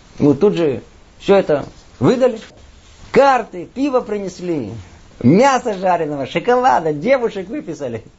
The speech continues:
Ночь началась просто великолепно. И тут посередине забегает стражник и кричит ему: «Послушай,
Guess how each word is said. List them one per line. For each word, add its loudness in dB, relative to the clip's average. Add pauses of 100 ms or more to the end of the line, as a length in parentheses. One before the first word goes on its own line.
(340)
Ночь 2
началась -2
просто -2
великолепно. 0 (640)
И 4
тут 0
посередине -2
забегает 0
стражник -2 (400)
и 2
кричит -2
ему: -8 (260)
«Послушай, 0